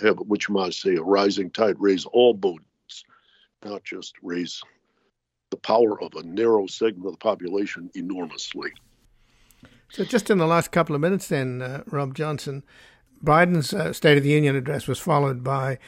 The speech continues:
Speaker 2: the Republican address from Governor Huckabee, who used to be the
Speaker 1: Yes.
Speaker 2: press secretary who lied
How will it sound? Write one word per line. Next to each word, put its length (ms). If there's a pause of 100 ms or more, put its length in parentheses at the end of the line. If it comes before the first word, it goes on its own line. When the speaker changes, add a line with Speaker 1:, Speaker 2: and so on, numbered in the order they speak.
(480)
Speaker 2:
the 220
Republican 640
address 340
from 560 (440)
Governor 320
Huckabee, 560 (340)
who 100
used 220
to 60
be 160
the 180
Speaker 1:
Yes. 180 (240)
Speaker 2:
press 260
secretary 760 (200)
who 260 (800)
lied 640